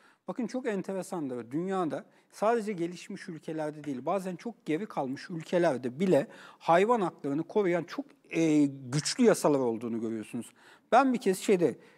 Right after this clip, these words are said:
The Guardian'da bir haber okudum. Kenya'da bir adam bir keçiye cinsel saldırıda bulunduğu için on dört yıl hapis cezası almış.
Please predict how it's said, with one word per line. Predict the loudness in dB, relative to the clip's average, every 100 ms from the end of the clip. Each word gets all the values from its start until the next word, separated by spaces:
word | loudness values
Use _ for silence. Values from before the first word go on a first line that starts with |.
| _ -2
The | 2
Guardian'da | 8 8 6 0 0 0 2
bir |
haber | 0 -2 -4 -6
okudum. | -8 -14 -12
Kenya'da | -12 -6 -4 -2 -4 -6 -4
bir | -4 -2
adam | -2 -4 -6 -12 _
bir | -4 -2 -2
keçiye | -2 -4 -2 -2 -2
cinsel | 0 -4 -2 0 -2
saldırıda | 0 0 0 -2 -4
bulunduğu | -2 -2 -2
için | -4 -8 0
on | 2 4 4
dört | 2 0
yıl | -2
hapis | -4 -6 -6
cezası | -4 -2 -2 0 0
almış. | 0 -8